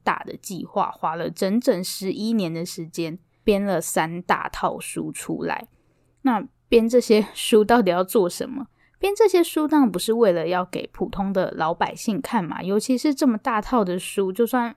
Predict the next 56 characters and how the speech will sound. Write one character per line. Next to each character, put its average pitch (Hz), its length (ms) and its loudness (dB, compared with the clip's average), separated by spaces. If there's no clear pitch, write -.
放 240 200 2
在 240 120 2
今 208 300 0
天 202 140 0
也 170 80 -2
很 175 180 -8
少 175 220 -2
人 160 120 -4
会 185 120 -2
去 202 100 -4
看 180 260 -8
这 175 80 -8
种 - 200 -10
书， - 340 -8
除 220 120 2
非 233 160 4
你 196 140 2
是 185 100 -4
要 180 220 2
专 175 160 0
门 - 300 -6
做 175 240 4
研 160 240 -4
究， 180 180 0
或 202 100 0
是 185 240 0
图 202 220 0
书 277 180 0
馆 214 200 0
才 156 160 -8
会 190 100 -2
去 202 140 0
买 190 240 -2
这 170 100 -8
种 - 180 -10
书。 - 380 -14
所 - 160 4
以 370 40 6
当 311 240 4
时 185 240 0
编 196 240 -4
这 220 140 0
些 190 140 0
书 190 200 -2
的 170 120 -2
目 180 320 -2
的 - 160 -2
就 180 120 -4
是 175 320 -2
为 190 220 4
了 165 100 0
要 185 140 0
给 170 140 -4
皇 170 260 -6
帝 165 180 -4
看。 - 360 -6